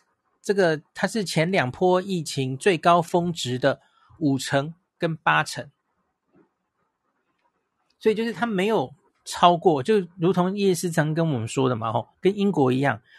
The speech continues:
在 Omicron 的每一个吼，它就像足球，呃，不是足球，足球吗？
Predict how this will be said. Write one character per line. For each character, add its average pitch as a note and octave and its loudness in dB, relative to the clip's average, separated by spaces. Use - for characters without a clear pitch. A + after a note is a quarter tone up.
在 G#3 -6
Omicron F#3 0
的 C#3 0
每 B2 -2
一 C#3+ -4
个 D3 0
吼， A#2 -4
它 F3 -8
就 E3 -6
像 D3 -4
足 C#3 -2
球， C3+ -2
呃， C3 -2
不 D3 -6
是 D3 -6
足 B2+ -6
球， A2+ -12
足 C#3+ -4
球 C3+ -2
吗？ C#3 -4